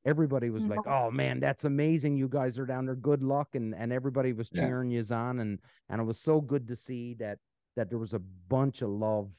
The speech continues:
Speaker 1: sent towards yous for, for that hunt, and, and just, you know, good on you. So, um,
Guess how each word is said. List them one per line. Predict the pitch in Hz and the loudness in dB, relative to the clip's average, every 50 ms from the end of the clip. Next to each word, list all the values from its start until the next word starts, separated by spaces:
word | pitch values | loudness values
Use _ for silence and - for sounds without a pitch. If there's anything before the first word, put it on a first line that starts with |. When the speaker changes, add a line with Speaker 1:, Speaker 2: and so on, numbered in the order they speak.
| _ _ _ _ - | _ _ _ _ -20
Speaker 1:
sent | - - 117 110 104 - - | -10 -6 -4 -4 -4 -6 -8
towards | - 117 104 101 104 104 101 98 92 101 | -8 -6 -4 -2 -2 -2 -2 -4 -4 -4
yous | 104 98 90 - - - _ _ | -4 -4 -4 -8 -14 -20 _ _
for, | - 104 98 - - _ | -6 -4 -4 -6 -6 _
for | 107 104 95 | -4 -2 0
that | 98 98 98 87 | 0 -2 -2 -4
hunt, | 78 87 98 98 101 98 - 90 | -4 -6 -4 -4 -4 -6 -6 -8
and, | 87 90 90 87 - - | -6 -6 -6 -6 -8 -8
and | 87 90 90 87 85 | -8 -6 -6 -6 -6
just, | 92 98 90 - - - _ _ - - _ _ _ _ _ _ _ | -6 -6 -8 -8 -14 -20 _ _ -20 -20 _ _ _ _ _ _ _
you | - 90 87 | -10 -8 -6
know, | 87 87 85 80 - _ _ _ _ _ _ _ _ _ _ _ _ | -6 -6 -6 -8 -12 _ _ _ _ _ _ _ _ _ _ _ _
good | 104 95 87 | -2 -2 0
on | 87 85 82 | -2 -4 -4
you. | 85 85 | -6 -8
So, | - - 127 113 90 - _ _ _ _ _ _ _ - | -6 -2 0 0 0 -2 _ _ _ _ _ _ _ -4
um, | 104 101 98 101 98 | -2 -2 -2 -2 -4